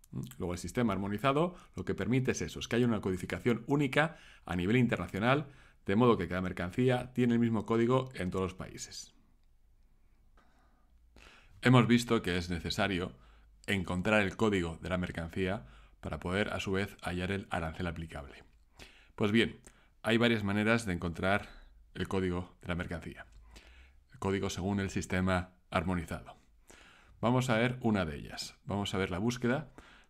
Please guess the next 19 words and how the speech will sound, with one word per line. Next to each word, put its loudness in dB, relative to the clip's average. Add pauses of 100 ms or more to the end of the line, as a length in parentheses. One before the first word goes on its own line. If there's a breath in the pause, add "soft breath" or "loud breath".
del -4 (120)
código 2 (280 soft breath)
en -2
español, -6 (260)
utilizando -2
una 2
base -2
de 0
datos -2
que -6
tiene -2
la -2
Unión -2
Europea 0 (380 loud breath)
y -12
que -4
se -6
llama 2
Export -4